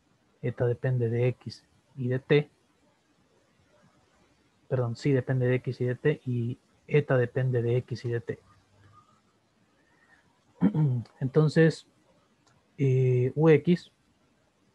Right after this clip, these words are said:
sería la parcial de U respecto a psi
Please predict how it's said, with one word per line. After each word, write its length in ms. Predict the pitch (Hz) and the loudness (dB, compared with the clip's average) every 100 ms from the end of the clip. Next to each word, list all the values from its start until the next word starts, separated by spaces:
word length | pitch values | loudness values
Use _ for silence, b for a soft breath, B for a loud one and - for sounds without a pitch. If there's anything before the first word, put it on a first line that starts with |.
| _ _ _ _ | _ _ _ _
sería 400 | - 131 131 120 135 _ _ _ _ _ _ _ _ _ _ _ _ - | -4 0 0 -2 -12 _ _ _ _ _ _ _ _ _ _ _ _ -10
la 60 | 123 | -8
parcial 480 | 123 - 143 139 | -6 -4 -2 0
de 80 | 139 | 2
U 140 | 147 139 | 2 2
respecto 500 | 127 - 123 - 123 | -2 -4 -8 -6 -10
a 40 | |
psi 300 | - 185 | 0 0